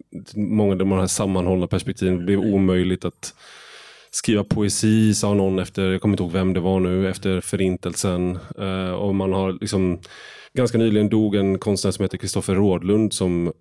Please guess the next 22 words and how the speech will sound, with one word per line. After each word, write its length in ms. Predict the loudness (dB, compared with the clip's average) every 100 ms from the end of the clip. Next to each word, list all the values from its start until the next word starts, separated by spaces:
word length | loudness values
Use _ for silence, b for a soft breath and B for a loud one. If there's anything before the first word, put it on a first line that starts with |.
| _
har 380 | -6 -2 0 0
varit 500 | 0 -2 -2 -6 -16 -20 _
en 100 | -4
del 220 | -2 0
av 60 | -2
en 60 | -2
rörelse 300 | -2 -2 -4
där 120 | -2
man 260 | -2 -4 -2
målar 280 | 0 0 0
figurativt, 720 | -4 -4 -4 -4 -2 -2 -4
alltså 160 | -4 -2
där 80 |
man 140 | -2 -2
av-, 280 | -2 -2 -4
avbildande 580 | -4 -2 -4 -2 -2 -2
konst 340 | -2 -2 -2
och 60 | -4
man 120 | -2
söker 320 | -2 -2 -4
det 60 | -6
sköna. 520 | -2 -2 -2 -4